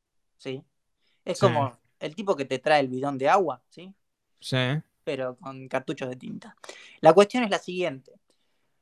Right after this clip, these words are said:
Speaker 1: Hace, bueno, haciendo, esto es haciendo un poco de historia, lo que pasaba en otras épocas, porque esto no es algo nuevo, esto viene hace bastante tiempo, es que mucha gente se suscribía y después se desuscribía. Entonces,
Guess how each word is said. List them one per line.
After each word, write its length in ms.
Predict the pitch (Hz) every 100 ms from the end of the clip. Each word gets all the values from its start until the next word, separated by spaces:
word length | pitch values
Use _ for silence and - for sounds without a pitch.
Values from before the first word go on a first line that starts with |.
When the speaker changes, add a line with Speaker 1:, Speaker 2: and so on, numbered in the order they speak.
| _ _ _ _ _ _ _
Speaker 1:
Hace, 500 | 147 139 - 143 143
bueno, 220 | - 143 135
haciendo, 300 | - 180 175
esto 180 | - 170
es 140 | -
haciendo 260 | 131 165 156
un 60 |
poco 140 | 151 160
de 80 |
historia, 480 | 147 185 147 156 165 -
lo 180 | 156 151
que 100 | 151
pasaba 480 | 165 - 220 208
en 80 | 175
otras 300 | 180 - -
épocas, 400 | 190 160 147 165
porque 180 | - 131
esto 240 | 139 151
no 100 | 143
es 120 | 135 139
algo 180 | 131
nuevo, 300 | 135 160 139
esto 120 | 123 127
viene 220 | 123 120
hace 160 | -
bastante 300 | - - 147
tiempo, 440 | 143 156 139 170 - _ - _ _ _
es 80 | -
que 80 | 175
mucha 280 | 190 214 190
gente 240 | 208 175
se 100 | 143
suscribía 680 | 135 135 - 170 190 175 196 _ _ _ _ _ - _ _
y 120 | -
después 400 | 165 - 214 220 -
se 300 | - 165 151
desuscribía. 960 | 180 226 - 160 - 143 180 151 170 - _ _ _ _ _ _ _ _
Entonces, 720 | 175 156 196 202 202 196 -